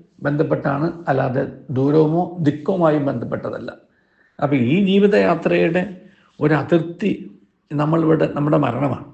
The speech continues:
ആ മരണസമയത്ത് നമ്മുടെ ഈ ലോകത്തിൽ നാം സമ്പാദിച്ചതും ന-, ഈ ലോകത്തിൽ നാം പരിപോഷിപ്പിച്ചതുമായ നമ്മുടെ ശരീരം ഉൾപ്പെടെ എല്ലാം ഇവിടെ ഇട്ടിട്ട് തന്നെ പോകണം. പിന്നെ തിരിച്ചെങ്ങോട്ടുള്ള മടക്കയാത്ര ഇല്ല.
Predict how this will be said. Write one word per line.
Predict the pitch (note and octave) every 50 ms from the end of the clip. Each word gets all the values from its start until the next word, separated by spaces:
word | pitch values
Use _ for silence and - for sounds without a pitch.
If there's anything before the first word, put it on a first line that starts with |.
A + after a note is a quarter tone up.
| - _ _ _ _ _ _ _ _ _ _ _ -
ആ | B2 B2+ D3+
മരണസമയത്ത് | F#3+ G3 F#3 E3 E3 F#3 A3 G3 - F#3 F3+ F3+ F3 E3+ D3+ - - E3+ D#3+ E3 - - -
നമ്മുടെ | D3 C#3 D3 D3 D3+ E3 - - - - - - _ _ - -
ഈ | A#2 B2+ D3 E3
ലോകത്തിൽ | E3+ F3+ F3+ F#3 F3+ F#3 G3 G3 G#3
നാം | G#3 D#3+ E3+
സമ്പാദിച്ചതും | E3 - E3+ D#3 D3 D3 C#3+ C3+ C#3 C3 - D3 D3 F3+ - - - - - _ _ _ _ _ _ _ _ _ _ -
ന-, | G#2 G#2 A2+ B2+ C#3 D#3
ഈ | G3
ലോകത്തിൽ | F3+ F3+ F3+ F#3 F#3 - - F3+ E3+ E3
നാം | E3 E3 E3+ E3+ E3+ - - -
പരിപോഷിപ്പിച്ചതുമായ | D#3+ C#3+ B2 D3 - F3+ F#3+ F#3 - E3+ G3 D#3+ E3 F3 F3 F3 E3+ D#3+ D#3+
നമ്മുടെ | D#3 D#3+ D#3 D3+ D3+ B2+ - -
ശരീരം | C3+ B2+ C#3+ D3+ E3 E3+ D#3+
ഉൾപ്പെടെ | D3+ C#3 - - C#3 C3+
എല്ലാം | A#2+ A#2+ A#2+ C3 C#3+ D3 D3 E3 E3 D#3+ D3 - - - - - _ _ _ _
ഇവിടെ | D3+ D3 D#3
ഇട്ടിട്ട് | D#3 D3+ D#3 - E3+ E3 F3 F#3
തന്നെ | F3 E3+ E3 D#3
പോകണം. | B2+ A#2+ A#2 A#2 - - - -
പിന്നെ | - D#3 D#3+ D#3+ G#3+ G#3 - -
തിരിച്ചെങ്ങോട്ടുള്ള | F3 D3+ D3+ D3+ - A#3 G#3 G3 G3 G3 G#3 G3+ G3 G3
മടക്കയാത്ര | F#3+ D#3+ C3+ B2+ - - F#3 F#3 F#3+ F#3+ F#3 - G3
ഇല്ല. | F3+ D#3 D3 D3 D#3 D#3